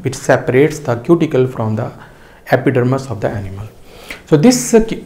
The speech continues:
layer of the cuticle sometime is smooth, while sometime it contain bristles, spines, bumps, or some other kind of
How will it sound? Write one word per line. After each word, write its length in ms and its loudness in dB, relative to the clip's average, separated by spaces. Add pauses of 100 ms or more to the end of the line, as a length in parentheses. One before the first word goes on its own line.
layer 320 6
of 140 4
the 80 6
cuticle 640 0
sometime 540 2
is 160 -4
smooth, 340 2
while 260 2
sometime 520 -2
it 160 -6
contain 360 -2
bristles, 560 0 (120)
spines, 640 -4 (220)
bumps, 540 -2 (360)
or 180 6
some 180 0
other 120 0 (120)
kind 220 2
of 100 -6